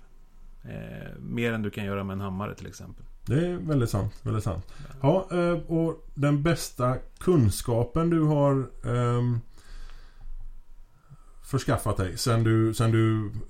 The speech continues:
Speaker 2: insåg, fan, du vaknade upp en morgon och bara, fan, jag är, jag tror jag är prepper.
Speaker 1: Ja, det är lite som att komma ut ur garderoben.
Speaker 2: Ja, precis. Ja, nu, nu kommer de bli kränkt igen.
Speaker 1: Ja,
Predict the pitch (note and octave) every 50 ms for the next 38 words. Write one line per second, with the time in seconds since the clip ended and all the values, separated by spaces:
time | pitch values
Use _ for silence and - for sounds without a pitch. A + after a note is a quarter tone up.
0 | - - B2+ B2+ A2+ G#2 G2 - A2 G#2 G2+ G2 - - - - - - - -
1 | C3 A#2+ G#2+ G#2 G#2+ G#2+ A2 G#2+ - B2 G#2+ A2+ G2+ A2 G#2+ G2+ G2+ F2+ D#2 D2
2 | - - - B2 G#2+ G2+ G#2 G2+ G#2 G#2+ G2+ - - - - F#2+ F2+ - - G#2
3 | G2 F#2 - G#2 F#2+ - - G#2+ A2 A2+ - - - - - A2+ A2+ G#2+ G#2+ G#2+
4 | A2 G#2 - - - - - A2 A2+ A2 G#2+ - - A#2 A2+ A2 - A2+ A2 G#2+
5 | G#2 - G#2+ G2+ G#2 G2 G2+ G2 G#2+ A#2+ A#2 G#2 F#2+ - - - - - A#2 B2+
6 | C#3 D#3 E3 D3 - - - - - B2 A2+ - C3+ C#3 C3 - - - - -
7 | A2 A2+ B2 B2 - C3 A#2+ A#2+ A#2+ A#2+ B2 A#2+ B2 B2 B2 A#2+ A#2+ B2 B2 B2
8 | A#2+ A#2 A2+ A2+ A2+ - - A2+ G#2 G2 F#2+ F#2 F#2+ - - G2 F#2+ G2+ G2+ -
9 | - G#2 F2 F2 F#2+ - - - - A#2 G2 D#2 -